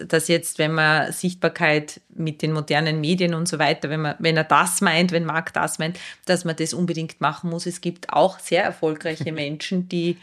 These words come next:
Speaker 1: nicht einmal eine Homepage haben, geschweige denn eine Visitenkarten oder sonst was. Und die leben auch sehr gut. Manchmal wahrscheinlich
Speaker 2: Ja.
Speaker 1: etwas stressfreier. Was mir noch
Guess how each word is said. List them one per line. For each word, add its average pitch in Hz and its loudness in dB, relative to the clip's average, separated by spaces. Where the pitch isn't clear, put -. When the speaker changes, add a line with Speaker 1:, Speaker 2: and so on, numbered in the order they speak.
Speaker 1:
nicht 156 2
einmal 160 2
eine 160 4
Homepage 175 0
haben, 180 4
geschweige 151 2
denn 165 0
eine 165 -2
Visitenkarten 180 -2
oder 185 -2
sonst 170 -4
was. 170 -2
Und 180 2
die 175 0
leben 156 -2
auch - -2
sehr - -4
gut. 135 -8
Manchmal 147 -4
wahrscheinlich 147 -2
Speaker 2:
Ja. - -4
Speaker 1:
etwas - -6
stressfreier. 156 -4
Was 170 2
mir 190 6
noch 202 2